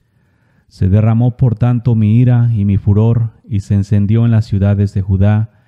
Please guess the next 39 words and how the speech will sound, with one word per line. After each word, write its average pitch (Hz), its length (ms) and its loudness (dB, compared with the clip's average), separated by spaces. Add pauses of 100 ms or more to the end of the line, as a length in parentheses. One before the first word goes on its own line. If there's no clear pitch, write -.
(280)
y 98 120 -6
en 95 80 0
las 92 160 0
calles 104 420 0
de 95 80 -2
Jerusalén, 101 760 -2 (440)
y 104 100 -6
fueron 117 320 0
puestas 123 480 -2
en 104 120 -2
soledad 104 540 0
y 110 40 -2
en 104 80 -2
destrucción 104 720 -2
como 92 280 -4
están 95 360 -2
hoy. 98 380 -4 (2000)
Ahora 101 400 0
pues, - 480 -4 (380)
así 104 240 0
ha 113 40 0
dicho 123 280 -2
el 110 80 -4
Señor 110 400 -2
de 101 80 -2
los 95 160 -2
ejércitos, 104 760 -2
Dios 95 280 -2
de 95 80 -4
Israel: 95 500 -2 (1000)
¿Por 107 180 -2
qué 139 140 -2
hacéis 135 400 -2
tan 101 180 -2
grande 107 340 0
mal 101 320 0
contra 98 280 -2
vosotros 98 640 -2
mismos, 101 560 -4